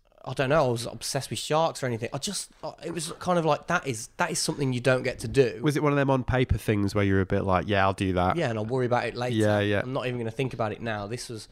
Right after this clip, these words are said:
Speaker 1: I think I was in Sri Lanka then. We were doing a Skype. I, I was still away, and I was just like, "Yeah, I'll do it. Whatever. Great." Um,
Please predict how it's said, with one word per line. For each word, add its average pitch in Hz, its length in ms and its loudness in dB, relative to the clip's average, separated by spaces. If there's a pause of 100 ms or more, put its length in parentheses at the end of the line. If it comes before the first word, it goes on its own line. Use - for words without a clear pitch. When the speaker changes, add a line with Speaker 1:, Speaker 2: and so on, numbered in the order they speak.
(140)
Speaker 1:
I - 60 -6
think 165 140 0
I 147 40 4
was 123 140 4
in 117 100 2
Sri 107 180 -4
Lanka 139 340 2
then. 95 240 -8 (160)
We 123 140 -4
were 117 60 -6
doing 123 240 0
a - 20 -4
Skype. 135 380 -2 (760)
I, 131 60 -6
I 123 120 -4
was 131 120 -6
still 123 180 -6
away, 110 280 2
and 143 60 2
I 131 40 0
was 123 100 -4
just - 220 -8
like, 107 160 -4 (220)
"Yeah, 160 200 -2
I'll 160 120 6
do 151 120 -4
it. 131 160 -6
Whatever. 139 480 -2 (140)
Great." 139 360 -2 (560)
Um, 113 460 2